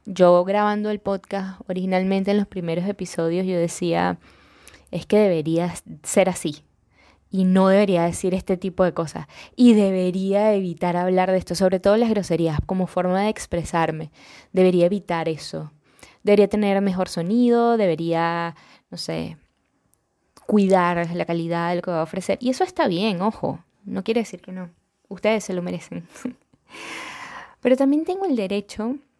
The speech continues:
a que no me salga bien un episodio, a que se escuche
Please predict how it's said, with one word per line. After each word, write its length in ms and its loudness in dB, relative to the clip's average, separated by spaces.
a 100 -2
que 120 2
no 140 4
me 80 4
salga 380 -2
bien 280 0
un 140 2
episodio, 800 -8
a 100 2
que 100 -4
se 160 -6
escuche 640 -2